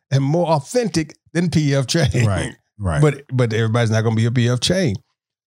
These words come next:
Speaker 1: So that, I mean, really, that's the reality of it. It is a, is, it, it is a concept that deals with so many, I shouldn't say so many factors, but it's really, you know, a marketing, a, a, a, a, just a, a marketing concept that says this: if you want to grow any business,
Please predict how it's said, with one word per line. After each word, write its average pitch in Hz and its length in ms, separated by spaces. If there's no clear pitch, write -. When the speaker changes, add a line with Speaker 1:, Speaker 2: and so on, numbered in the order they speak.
Speaker 1:
So 175 200
that, 180 220
I 175 40
mean, 147 200
really, 220 200
that's 151 220
the 131 100
reality 120 640
of 104 140
it. - 160
It 143 160
is 131 160
a, 120 120
is, 127 300
it, 135 220
it 135 160
is 120 100
a 123 60
concept 156 880
that 117 140
deals 123 280
with 120 260
so - 300
many, 170 240
I 131 100
shouldn't 117 220
say 104 40
so 107 140
many 98 100
factors, 113 280
but 127 180
it's 170 160
really, 233 240
you 214 100
know, 196 120
a 196 40
marketing, 196 520
a, 139 60
a, 131 380
a, 131 320
a, 147 60
just 147 200
a, 147 40
a 120 60
marketing 117 480
concept 131 420
that 117 80
says 117 300
this: 120 300
if 202 200
you 196 140
want 151 260
to 131 100
grow 107 500
any 143 260
business, 104 680